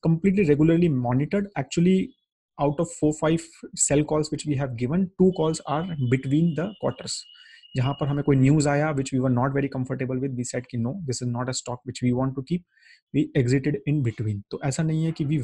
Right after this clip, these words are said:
wait for the quarter to end और rebalancing के टाइम पे ही चेंज करते हैं, नहीं, कोई भी इशू बीच में आता है तो we do that। Do I, do I get access to all Stockometers Plus subscription or research?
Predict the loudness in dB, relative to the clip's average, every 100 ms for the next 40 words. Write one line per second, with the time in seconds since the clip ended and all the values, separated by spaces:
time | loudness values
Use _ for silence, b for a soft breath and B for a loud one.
0 | 4 6 6 2 -2 -2 0 0 2 0
1 | -2 -2 -2 0 0 0 -2 -6 -12 -2
2 | 2 4 4 2 -2 -4 -6 -6 -2 0
3 | 2 4 4 4 2 -4 -4 -8 -8 -8
4 | -6 -8 -12 B B B 0 4 4 2
5 | 0 0 0 0 0 -2 -4 -6 -4 -2
6 | -2 -6 -14 _ B B B 2 6 6
7 | 6 2 0 4 6 6 6 4 2 -2
8 | 0 0 0 -4 0 4 6 4 2 0
9 | 4 2 2 -2 -2 -2 0 -4 -4 -4
10 | -2 0 0 0 0 2 2 4 4 2
11 | 0 -6